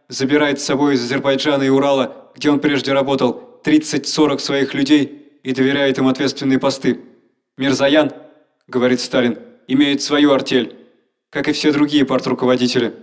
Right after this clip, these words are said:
Совершенно очевидно – что такая артель погибала после ареста старосты. Но этого мало. Сталин говорит, что имеются товарищи, которые всегда боролись с троцкизмом, но тем не менее сохраняют личные отношения с некоторыми троцкистами".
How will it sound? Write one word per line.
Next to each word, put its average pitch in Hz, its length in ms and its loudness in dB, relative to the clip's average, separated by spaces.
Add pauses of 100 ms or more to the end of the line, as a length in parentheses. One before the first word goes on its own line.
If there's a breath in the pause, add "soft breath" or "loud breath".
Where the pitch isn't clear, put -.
(560)
Совершенно 147 580 0
очевидно – 135 520 0 (300)
что - 180 -10
такая 143 320 2
артель 139 300 0
погибала 131 480 0
после 131 380 -2
ареста 131 340 -2
старосты. 127 560 -4 (580)
Но 131 160 2
этого 135 240 0
мало. 127 440 0 (280)
Сталин 143 360 -2
говорит, 135 420 0 (160)
что 143 240 -2
имеются 143 400 0
товарищи, 139 480 0 (200)
которые 143 340 -2
всегда 147 420 2
боролись 131 360 2
с - 40 -10
троцкизмом, 131 640 -2 (160 loud breath)
но 143 120 -2
тем 143 180 0
не 143 80 2
менее 143 420 2 (100)
сохраняют 151 600 0
личные 139 300 -2
отношения 135 460 0
с 123 100 -6
некоторыми 127 340 -2
троцкистами". 127 680 -2